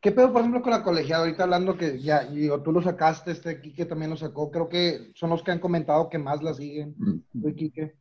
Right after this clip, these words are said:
Speaker 1: Este, sigue siendo ese pinche, este, espectáculo, güey.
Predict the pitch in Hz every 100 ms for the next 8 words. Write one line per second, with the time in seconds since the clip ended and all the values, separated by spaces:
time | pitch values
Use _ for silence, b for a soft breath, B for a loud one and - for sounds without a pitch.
0 | _ - - - 139 131 - - 131 131
1 | 127 120 - _ _ _ _ _ _ -
2 | - - 165 202 202 190 208 214 196 175
3 | 170 185 190 190 180 - 190 190 180 170
4 | 156 135 131 113 127 123 _ 131 - 139
5 | 139 139 143 185 151 131 131 123